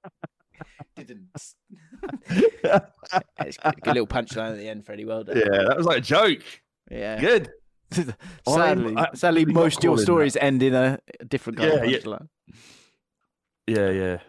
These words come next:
Speaker 2: It actually did. The last thing he said about the story, Freddie tells a good story, I think.
Speaker 1: <laughs> Yeah, he
Speaker 2: He's
Speaker 1: does,
Speaker 2: re-,
Speaker 1: yeah.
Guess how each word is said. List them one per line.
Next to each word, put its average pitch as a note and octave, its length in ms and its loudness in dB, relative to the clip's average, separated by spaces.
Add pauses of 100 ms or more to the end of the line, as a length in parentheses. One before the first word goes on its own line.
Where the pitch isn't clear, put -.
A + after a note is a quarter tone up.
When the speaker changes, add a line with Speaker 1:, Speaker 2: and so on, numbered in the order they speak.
(120)
Speaker 2:
It D#3 180 -2
actually A#3+ 280 -2
did. B3 280 0
The C#3+ 80 0
last G#3+ 360 2
thing G3 200 2
he F3 80 0
said G#3 240 0
about B2 160 2
the A#2 60 -4
story, C3 300 0
Freddie G#3 360 -4
tells G3 240 2
a C#3+ 40 -4
good C#3 140 -2
story, E3+ 280 2
I E2+ 120 -2
think. C#3+ 160 -8
Speaker 1:
<laughs> D3+ 80 -8
Yeah, - 60 -2
he C3+ 60 2
Speaker 2:
He's - 100 -4
Speaker 1:
does, A2 100 -8
Speaker 2:
re-, A2 180 -2
Speaker 1:
yeah. G2+ 60 -12